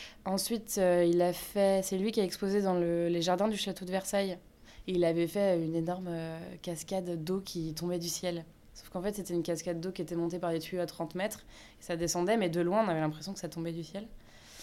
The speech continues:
Il travaille beaucoup les éléments naturels. Et je l'ai aussi vu en conférence. Parce que c'est un mec qui est hyper, euh... il est hyper écolo. Et donc, du coup, il a créé des lampes solaires pour les,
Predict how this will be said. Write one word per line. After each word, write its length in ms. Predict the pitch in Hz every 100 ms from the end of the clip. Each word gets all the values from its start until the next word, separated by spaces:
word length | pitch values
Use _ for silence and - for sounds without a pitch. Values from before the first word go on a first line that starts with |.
| - -
Il 80 | 170
travaille 260 | - 170 170
beaucoup 240 | 180 -
les 180 | 208 170
éléments 220 | 165 170
naturels. 540 | 170 160 170 190 233 - - - - -
Et 80 | 190
je 80 |
l'ai 80 | 180
aussi 300 | 170 170 190
vu 180 | 180 185
en 140 | 180
conférence. 840 | 165 - 180 196 185 185 - - - - - - - - - -
Parce 180 | - 165
que 240 | - 190 175
c'est 140 | 180
un 100 | 170
mec 160 | 175 180
qui 140 | 170
est 20 |
hyper, 240 | 165 180 170
euh... 520 | 165 160 160 156 156 165 180 - - - - -
il 140 | 185 175
est 60 |
hyper 220 | 170 190 180
écolo. 340 | 180 190 208
Et 220 | 190 170
donc, 200 | 156 170
du 100 | 165
coup, 160 | 160 202
il 80 | 180
a 80 |
créé 220 | 156 - 180
des 160 | 170
lampes 320 | 165 165 175
solaires 420 | - 175 170 170 175
pour 220 | - 165
les, 340 | 156 156 151